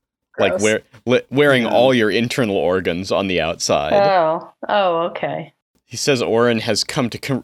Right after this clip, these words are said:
Speaker 1: to regard the truth as constructed instead of reported.
Speaker 4: That made me
Speaker 3: Mm-hmm.
Speaker 4: think of our president.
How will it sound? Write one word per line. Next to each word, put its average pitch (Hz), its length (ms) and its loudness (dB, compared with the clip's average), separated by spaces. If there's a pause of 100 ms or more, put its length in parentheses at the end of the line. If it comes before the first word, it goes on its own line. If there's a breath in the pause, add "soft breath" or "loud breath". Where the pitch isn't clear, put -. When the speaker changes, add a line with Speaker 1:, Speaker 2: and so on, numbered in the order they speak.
(100)
Speaker 1:
to 156 120 -2
regard 117 420 2
the 107 80 0
truth - 380 -2
as 92 160 0
constructed - 880 -4
instead 82 340 -4
of 78 160 -8
reported. 78 720 -10 (960)
Speaker 4:
That 254 160 0
made 226 240 -2
me 202 140 -2
Speaker 3:
Mm-hmm. - 80 -8
Speaker 4:
think 202 200 -4
of 175 120 0
our 165 160 0
president. 185 840 -4